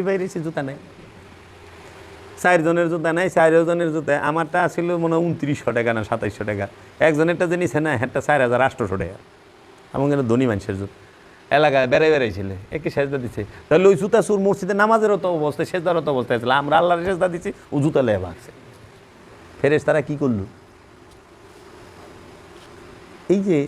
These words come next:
বিষয়গুলো, তাহলে আগে আমি দেখি যে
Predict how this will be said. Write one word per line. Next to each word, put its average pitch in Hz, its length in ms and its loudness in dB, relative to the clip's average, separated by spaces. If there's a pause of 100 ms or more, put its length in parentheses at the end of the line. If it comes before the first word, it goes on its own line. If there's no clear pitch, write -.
(140)
বিষয়গুলো, 107 520 -2 (720)
তাহলে 160 180 2 (1300)
আগে 185 160 6
আমি 220 100 2 (140)
দেখি 165 280 -2 (1400)
যে 170 80 6